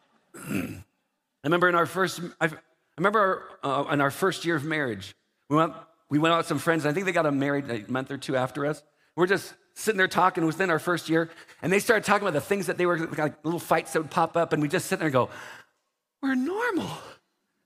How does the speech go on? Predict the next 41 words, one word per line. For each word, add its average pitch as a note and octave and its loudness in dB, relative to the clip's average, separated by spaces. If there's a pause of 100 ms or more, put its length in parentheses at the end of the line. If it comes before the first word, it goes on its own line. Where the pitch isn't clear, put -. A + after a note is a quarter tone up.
(260)
That's A#4 -2
great. D4 -2
I'm D4 4
so D4+ -2
glad D4+ 0
you C#4+ -2
struggle. B3+ 0 (500)
Also." G3 4 (1800)
Or E3+ 6
I F3+ 6
remember G#3+ 2
us G#3+ 0
sitting A3+ 0
down A3 4
and G3+ 0
having G3 0
a E3+ -6
chat, F#3+ 2
and D#3 0
there D3 0
was C#3 -2
a B2+ -2
couple D#3+ -2
that D3 2
I, C3+ -2
I - -2
did C3 -2
their C3+ 0
wedding, C#3+ 0
and, B2+ 0
uh, C3 -6
within E3 0
their D#3+ 4
first - -2
year, F3+ 0
they D#3 0
came D#3+ -4
over D#3 0
for D3+ -6
dinner, E3+ -2
and C3 0